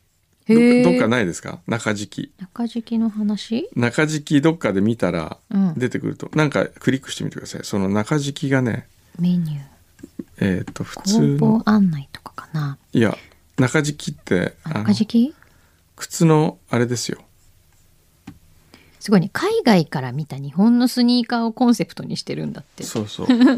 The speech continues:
Speaker 2: サンガッチョのね、中敷きどっかないかな。
Speaker 1: 中敷き、中敷きがいいんですか？
Speaker 2: あの、
Speaker 1: 中敷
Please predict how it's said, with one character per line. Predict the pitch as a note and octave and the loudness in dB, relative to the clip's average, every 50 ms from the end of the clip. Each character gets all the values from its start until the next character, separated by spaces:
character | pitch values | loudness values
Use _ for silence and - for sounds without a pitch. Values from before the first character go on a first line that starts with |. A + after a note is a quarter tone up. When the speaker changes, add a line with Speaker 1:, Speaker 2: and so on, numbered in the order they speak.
| B3+ C4 B3 B3 C4+ B3+ A#3 B3 B3+ - _ _ _ _ _ _ _ _ _ _ _ _ _ _ _ _ _ _ _ _ _ - - - - - - - _ _ _ _ _ _ _ _ | 4 4 4 4 2 0 0 -4 -6 -6 _ _ _ _ _ _ _ _ _ _ _ _ _ _ _ _ _ _ _ _ _ -20 -20 -20 -20 -20 -20 -20 _ _ _ _ _ _ _ _
Speaker 2:
サ | - - - - A#2+ | -16 -6 -2 0 0
ン | B2 B2+ B2+ B2 A#2+ | 0 0 0 -2 -2
ガ | A#2+ B2 A#2+ | -2 -2 -4
ッ | A#2+ _ _ _ | -4 _ _ _
チ | - - - | -12 -8 -4
ョ | - | -4
の | E2+ E2+ E2+ | -2 -2 -2
ね、 | E2+ E2+ F2 G2 G#2+ G#2+ | -4 -4 -6 -6 -8 -8
中 | A#2 A2 G2+ A2 - C3+ C3+ | -6 -6 -8 -6 -4 -4 -4
敷 | C3 - - | -4 -6 -8
き | - - - | -10 -8 -6
ど | C#3+ C#3 | -6 -8
っ | - _ | -8 _
か | - - B2+ | -14 -12 -10
な | A#2+ A#2+ | -10 -10
い | B2+ | -10
か | - - - | -12 -16 -20
な。 | - - - - - - - - _ _ _ _ _ _ _ _ _ _ _ _ _ _ _ - - _ _ - D#3 - - - D#3+ D3+ - _ | -20 -20 -20 -20 -20 -20 -20 -20 _ _ _ _ _ _ _ _ _ _ _ _ _ _ _ -20 -20 _ _ -20 -20 -20 -16 -14 -14 -14 -14 _
Speaker 1:
中 | - G#3 G3+ | -8 -6 -6
敷 | - - G3 - - | -6 -8 -12 -6 0
き、 | - | 0
中 | G3 - A#3+ A3+ | 2 2 2 2
敷 | G#3+ A#3+ - A#3 | 2 0 0 2
き | |
が | G#3 A3+ | 4 6
い | A3 | 6
い | G3+ | 6
ん | D#3+ | 4
で | - | 2
す | - - | -4 -12
か？ | - G#3+ C4 - - - - _ _ _ _ _ _ _ - - - - _ _ _ _ _ _ - _ - - _ _ _ _ _ - _ _ - - - - - - - - - - - - - - - - - - - - _ _ - _ - | -10 -10 -10 -10 -14 -20 -20 _ _ _ _ _ _ _ -20 -20 -20 -20 _ _ _ _ _ _ -20 _ -20 -20 _ _ _ _ _ -20 _ _ -20 -20 -20 -20 -20 -20 -20 -20 -20 -20 -20 -20 -20 -20 -20 -20 -20 -20 -20 -20 _ _ -20 _ -4
Speaker 2:
あ | - G#2+ | -2 0
の、 | G2 F#2+ F#2 F2 F2+ F#2 F2 - - - - - - - - - - - - - - - - - - - - - _ _ _ - - - _ - - - - - - - - - _ _ _ _ _ _ _ _ - - - _ _ _ - - - _ - - _ _ - - - - _ _ _ _ - _ _ _ _ _ _ - - - - _ _ _ _ - - - - - - - - - - - - - | 2 2 2 2 0 -2 -4 -8 -12 -18 -20 -20 -20 -20 -20 -20 -20 -20 -20 -20 -20 -20 -20 -20 -20 -20 -20 -20 _ _ _ -20 -20 -20 _ -20 -20 -20 -20 -20 -20 -20 -20 -20 _ _ _ _ _ _ _ _ -20 -20 -20 _ _ _ -16 -16 -16 _ -20 -20 _ _ -20 -20 -20 -20 _ _ _ _ -20 _ _ _ _ _ _ -20 -20 -20 -20 _ _ _ _ -20 -20 -20 -20 -20 -20 -20 -20 -20 -20 -20 -14 -10
Speaker 1:
中 | G3+ F#3+ | -8 -8
敷 | F#3 - G3+ F#3+ | -6 -6 -8 -10